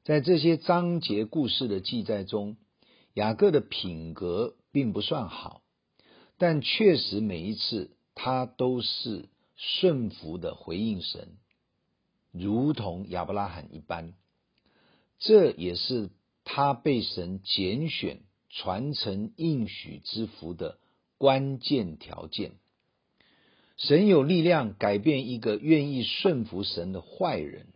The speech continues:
但神却无法使用一个不顺服神的好人。其实不顺服神的人也不可能是好人。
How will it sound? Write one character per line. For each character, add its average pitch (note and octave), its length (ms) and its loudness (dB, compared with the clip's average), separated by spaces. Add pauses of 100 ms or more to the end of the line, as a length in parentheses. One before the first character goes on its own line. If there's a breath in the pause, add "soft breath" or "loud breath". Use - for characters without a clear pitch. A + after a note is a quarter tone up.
(920)
但 C3 140 2
神 G#2 320 -4
却 C#3+ 300 2
无 A2 240 -4
法 E2+ 260 -4
使 E2 320 -6
用 G2+ 260 -4
一 G2+ 120 -8
个 - 260 -10 (260)
不 B2+ 180 -4
顺 B2+ 340 -2
服 F2+ 160 -10
神 F2 300 -8
的 E2 200 -12
好 - 420 -10
人。 C#2+ 380 -12 (1300)
其 C#3+ 160 -2
实 C3 160 -4
不 B2 120 -4
顺 C3+ 280 0
服 F#2+ 100 -4
神 F#2 240 -6
的 G2 80 -4
人 E2+ 320 -4
也 F2 100 -6
不 - 140 -10
可 - 180 -10
能 E2+ 160 -16
是 - 140 -10
好 - 240 -12
人。 - 220 -16